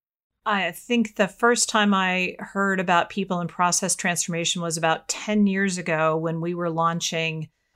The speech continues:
vCloud Director, if I'm remembering my product name right, and working with the team and our P S O team at the time.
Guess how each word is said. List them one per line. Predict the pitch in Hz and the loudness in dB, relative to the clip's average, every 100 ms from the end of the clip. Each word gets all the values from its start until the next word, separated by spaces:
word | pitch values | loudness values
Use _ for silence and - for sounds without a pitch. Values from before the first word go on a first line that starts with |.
| 202 | -12
vCloud | 175 170 190 196 196 - - 185 175 175 170 160 | -10 -4 -2 -2 -6 -16 -2 2 4 4 0 -4
Director, | 165 160 170 - - 151 156 190 208 | -4 -2 -2 -4 -4 0 2 0 -2
if | - | -8
I'm | 151 151 | -10 -8
remembering | 156 156 160 160 | -6 -4 -4 -4
my | 147 | -4
product | 147 180 160 170 185 | -2 0 2 0 -2
name | 170 170 | -6 -4
right, | 175 175 185 - | 2 2 2 -2
and | 185 175 175 175 | -2 0 0 -2
working | 170 170 180 | -4 -4 -2
with | 175 165 | -2 -4
the | 165 | -4
team | - 180 170 170 | -4 -2 -2 0
and | |
our | 165 | -2
P | 160 - | -2 -2
S | 170 - | 2 2
O | 170 | 2
team | 165 170 | 0 -4
at | 165 | -4
the | 165 | -4
time. | 160 170 160 160 160 | -4 -2 0 0 -4